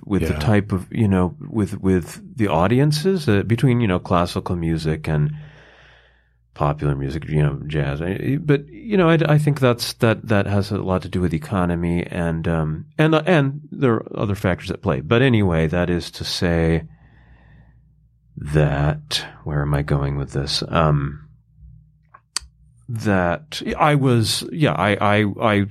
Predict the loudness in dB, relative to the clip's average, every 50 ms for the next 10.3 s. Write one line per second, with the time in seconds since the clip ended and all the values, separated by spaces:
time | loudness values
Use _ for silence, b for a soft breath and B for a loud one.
0 | -6 -12 _ -10 -2 0 2 4 4 4 4 2 2 2 4 2 2 0 0 0
1 | 0 2 2 2 2 2 2 2 2 2 2 2 2 2 -2 -2 0 0 0 2
2 | 2 2 2 0 -2 B B B B B B B B B B B -18 -12 -10 -8
3 | -8 -8 -10 -2 0 0 0 0 -2 -2 -4 -4 0 0 0 0 2 0 0 2
4 | 2 2 2 4 4 4 2 2 0 -2 -2 0 2 2 2 2 2 0 0 0
5 | 2 2 0 -2 -2 -4 -4 -4 0 2 0 0 0 0 0 2 2 4 2 0
6 | -2 -4 -8 -12 -12 -12 -10 -8 -10 -10 -10 -8 -10 -10 -8 -4 -2 0 0 0
7 | 0 2 2 2 4 2 2 0 -2 -6 b b b b b b b b b _
8 | _ _ _ _ _ _ -6 0 2 2 2 2 0 -2 -2 0 2 2 2 2
9 | 2 0 0 0 2 0 0 0 0 0 0 0 2 0 0 0 -2 -2 -4 -4
10 | -4 -4 -4 -4 -6 -6